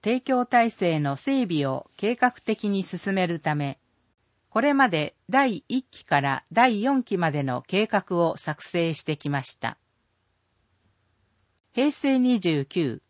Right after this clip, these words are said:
二千十七年度末で、第四期計画の期間が終了しますが、障害者の望む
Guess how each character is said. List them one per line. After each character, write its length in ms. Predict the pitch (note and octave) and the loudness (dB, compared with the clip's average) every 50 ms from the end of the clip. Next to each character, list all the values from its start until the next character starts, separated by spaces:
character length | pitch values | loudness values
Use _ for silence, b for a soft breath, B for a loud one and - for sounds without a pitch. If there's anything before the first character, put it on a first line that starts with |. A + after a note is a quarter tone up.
| _ _ _ _ - | _ _ _ _ -6
二 120 | - F3+ | -6 -4
千 280 | - - A3 G3+ E3 C3+ | -2 0 0 0 0 -2
十 240 | A#2 C#3 D#3 E3+ D#3+ | -2 -2 -2 0 0
七 340 | D#3+ D#3+ D3 C3+ B2 - - _ _ _ _ - | -2 -2 -2 -4 -6 -6 -10 _ _ _ _ -4
年 220 | E3+ G3 G#3+ G#3+ | -2 0 2 2
度 140 | G3+ G#3+ G3+ | 2 2 2
末 280 | F3+ E3 D3+ - D3+ C3 | 2 0 -2 -2 -6 -4
で、 200 | C#3 C3 B2+ - _ _ _ _ _ _ _ _ - | -4 -6 -8 -8 _ _ _ _ _ _ _ _ -2
第 280 | F#3+ B3+ C4 B3 G#3 G3+ | 0 2 2 2 2 2
四 220 | B3 C4 B3+ A3+ | 2 2 2 2
期 180 | - - C#3+ C3 | 0 -2 -4 -2
計 220 | - E3+ F3+ F#3+ | 0 0 0 0
画 280 | - G#3 F#3 - - E3+ | 0 -2 -2 0 -2 0
の 180 | E3+ E3 - | 0 0 -2
期 160 | - - - | -4 -10 -6
間 280 | - - G3 E3+ D#3 D3+ | -2 0 0 0 0 -2
が 200 | C3 B2+ B2+ - - | -4 -4 -6 -6 -8
終 260 | - - F#3+ G#3 G#3+ | -6 -2 0 0 2
了 180 | G3 F#3+ F3+ F3+ | 2 0 0 0
し 160 | - - F3 | -2 -4 -4
ま 140 | D#3+ D#3+ D3+ | -4 -6 -6
す 160 | - - C3 | -8 -10 -10
が、 180 | B2+ B2+ A#2 - _ _ _ _ _ _ _ _ _ _ _ _ _ _ | -8 -10 -10 -12 _ _ _ _ _ _ _ _ _ _ _ _ _ _
障 280 | - - B3 C4 C#4+ C4 | -4 0 2 2 2 2
害 180 | C#4+ C4+ B3 | 2 0 0
者 160 | A3 - F#3 D3+ | 0 -2 -2 -2
の 140 | D3 C#3+ | 0 0
望 360 | C#3+ D3 D3+ - G#3+ G#3 F#3+ F#3 | -2 -2 -2 0 0 0 0 -2
む 140 | F3 - | -4 -6